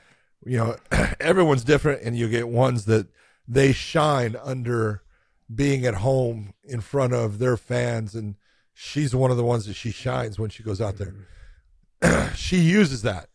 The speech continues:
Speaker 1: you know, and so I, I look at, that's one of the advantages that she has in this matchup is every time I'm watching her fight, usually in the U K, man, she,
Speaker 2: Mm-hmm.
Speaker 1: she's doing a great job. So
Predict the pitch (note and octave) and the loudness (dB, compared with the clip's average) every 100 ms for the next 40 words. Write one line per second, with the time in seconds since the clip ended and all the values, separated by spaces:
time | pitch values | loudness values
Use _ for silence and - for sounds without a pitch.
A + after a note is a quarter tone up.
0 | _ A#2 B2 A#2+ - B2+ A2+ A#2+ B2+ C3+ | _ -2 0 2 2 2 2 0 2 2
1 | C#3 B2 - A2+ G#2+ A#2+ A#2 A2+ G#2+ G#2+ | 0 -6 -12 -12 -6 -4 -4 -4 -6 -6
2 | G#2+ G2+ A#2+ G#2 G2+ - - F#2+ G#2+ G#2 | -10 -10 -10 -12 -14 -18 -18 -16 -16 -16
3 | F#2 F2 G#2+ G#2+ G2 - G#2 A#2 - F#2 | -18 -18 -14 -12 -12 -16 -16 -16 -14 -16
4 | F2+ _ _ _ _ - G#2+ G2 F#2 F2 | -16 _ _ _ _ -16 -10 -8 -8 -12
5 | - _ - A2+ A2+ A#2 A2+ A2 A2+ A2+ | -18 _ -8 -6 -2 -2 -2 -2 -2 -2
6 | G#2+ A2 F2+ A#2 A2 G#2 A2+ G#2+ A2+ A2 | -4 -10 -6 -6 -6 -6 -6 -6 -6 -6
7 | A2+ - A#2 G#2 G2+ F#2+ G2+ F#2 - G2+ | -6 -6 -4 -4 -6 -8 -12 -18 -16 -8
8 | G#2+ G2+ F#2+ G2+ G2 - G#2 G2 F#2 - | -4 -4 -6 -6 -8 -6 -10 -10 -12 -16
9 | F2+ | -16